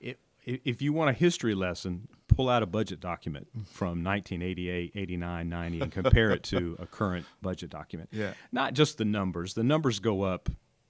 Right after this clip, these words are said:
Speaker 1: pretty much, uh, you know, as with any community as it grows,
Speaker 2: Okay.
Speaker 1: you're gonna need additional resources in your traditional services.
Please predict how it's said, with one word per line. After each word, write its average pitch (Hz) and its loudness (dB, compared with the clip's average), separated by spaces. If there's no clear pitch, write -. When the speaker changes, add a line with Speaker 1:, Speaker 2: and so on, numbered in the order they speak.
Speaker 1:
pretty 151 4
much, 90 0
uh, - -20
you 107 -6
know, 87 -4
as 98 -4
with 110 0
any 131 6
community 87 -2
as 87 -6
it 80 -12
grows, 80 -6
Speaker 2:
Okay. 95 -4
Speaker 1:
you're 101 -6
gonna 95 -2
need 90 -4
additional 92 -6
resources 90 -2
in 92 -6
your 82 -6
traditional 87 -6
services. 82 -8